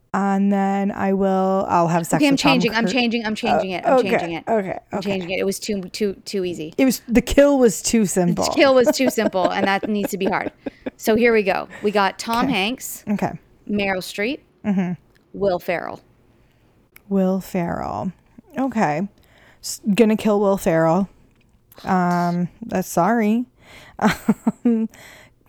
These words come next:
Speaker 1: I mean, hilar-, he's funny. He is
Speaker 2: Yeah.
Speaker 1: funny.
Speaker 2: Okay.
Speaker 1: Um, kind of feel like he's always playing the same type of character, though, so it's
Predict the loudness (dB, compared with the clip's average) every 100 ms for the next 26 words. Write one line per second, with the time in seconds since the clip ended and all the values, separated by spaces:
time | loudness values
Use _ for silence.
0 | _ 0 2 2 0 0 0 0 0 -2
1 | -4 -6 -6 -2 0 2 2 -2 -6 _
2 | -2 0 0 -2 0 0 0 -4 -6 -8
3 | _ -14 -12 -14 -16 _ _ _ -4 -2
4 | -2 -2 -2 -4 -8 _ _ _ _ _
5 | _ -6 -2 0 -2 -2 -2 -2 -4 -6
6 | -4 -2 -2 0 -2 -2 -2 -2 -2 -4
7 | -4 -4 -4 -6 -4 -6 -6 -8 -6 -6
8 | -4 -4 -2 -2 -4 -6 -6 -10 -10